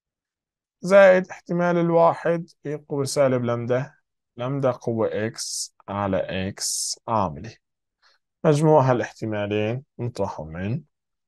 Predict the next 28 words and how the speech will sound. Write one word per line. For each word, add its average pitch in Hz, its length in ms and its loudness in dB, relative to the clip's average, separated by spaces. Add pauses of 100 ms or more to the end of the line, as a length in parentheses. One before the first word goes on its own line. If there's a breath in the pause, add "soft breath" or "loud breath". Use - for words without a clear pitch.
(200)
واحد 117 440 4
بيطلع 98 320 -6
معنا 95 520 -4
الناتج. 101 560 -4 (840)
لهون 190 460 4 (160)
بنكون 135 340 -2
وصلنا 110 400 -2
لنهاية 95 640 -4
هذا 87 180 -12
الدرس. 117 600 0
إن - 680 -20
شاء - 220 0
الله 101 340 0
في - 140 -14
المقطع 107 460 -8
القادم، 107 460 0
في - 100 -10
الدرس 107 320 -2
القادم، 98 600 -4
رح - 180 -10
أنزل 98 320 -2
لكم 101 300 -4
حل 98 420 -2 (380)
التمارين 110 840 2 (120)
على 92 180 -8
التوزيعات 95 1040 -2
بوسون 98 640 -6
وثنائي 98 1160 -2